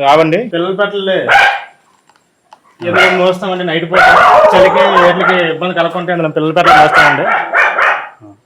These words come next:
మార్నింగ్, మార్నింగ్ మినిమం టెన్ వరకు, టెన్ తర్వాత ఓపెన్ చేస్తామండి వీటిని.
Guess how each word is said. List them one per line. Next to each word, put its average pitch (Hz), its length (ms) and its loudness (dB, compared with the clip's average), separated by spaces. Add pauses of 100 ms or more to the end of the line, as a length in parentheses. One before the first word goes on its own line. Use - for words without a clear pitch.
మార్నింగ్, 175 640 2 (840)
మార్నింగ్ 170 380 0
మినిమం 175 260 -4
టెన్ 170 200 -2
వరకు, 170 320 -4
టెన్ 156 300 -4
తర్వాత - 340 4
ఓపెన్ - 380 2
చేస్తామండి - 340 0
వీటిని. - 300 0